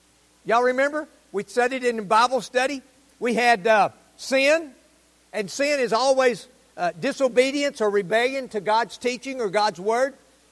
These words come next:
Then we had punishment. Then we had repentance. And then we had godly leaders that came forth and brought them to repentance. And we had restoration. So all of this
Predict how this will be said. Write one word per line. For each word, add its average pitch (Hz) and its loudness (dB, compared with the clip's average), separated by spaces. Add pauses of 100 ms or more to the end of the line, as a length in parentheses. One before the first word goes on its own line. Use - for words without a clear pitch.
(120)
Then 294 0
we 302 -2
had 247 0
punishment. 294 -4 (560)
Then 294 -2
we 320 -2
had 240 0
repentance. 285 -2 (540)
And 233 -4
then 294 -2
we 302 -2
had 254 -2 (280)
godly 294 2
leaders 277 -2
that 240 -4
came 254 -6
forth 311 -2
and 190 -6
brought 262 -2
them 294 -10
to 262 -6
repentance. 269 -6 (280)
And 233 -8
we 277 2
had 285 2 (140)
restoration. 311 -2 (1400)
So 247 0 (260)
all 311 4
of 262 -2
this 233 0